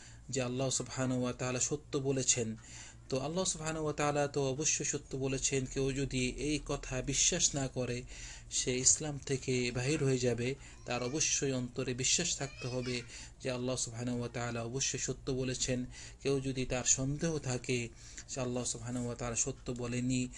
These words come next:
তাহলে সে ইসলাম ধর্ম থাকতে পারবে না, সে ইসলাম ধর্ম থেকে বাহির হয়ে যাবে। সুতরাং, এ, আমরা অবশ্যই,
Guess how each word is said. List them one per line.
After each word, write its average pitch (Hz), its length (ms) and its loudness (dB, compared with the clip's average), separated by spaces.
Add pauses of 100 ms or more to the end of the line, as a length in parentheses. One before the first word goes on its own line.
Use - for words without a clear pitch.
(240)
তাহলে 123 260 2
সে 123 200 2
ইসলাম 123 400 4
ধর্ম 120 280 -2
থাকতে - 340 -6
পারবে 117 280 -6
না, 117 140 -2
সে 123 160 0
ইসলাম 120 420 2
ধর্ম 120 220 -4
থেকে 120 300 -6
বাহির 117 280 -4
হয়ে 117 160 0
যাবে। 110 320 -4 (720)
সুতরাং, 180 440 2 (480)
এ, 131 340 2
আমরা 131 400 2
অবশ্যই, 147 680 0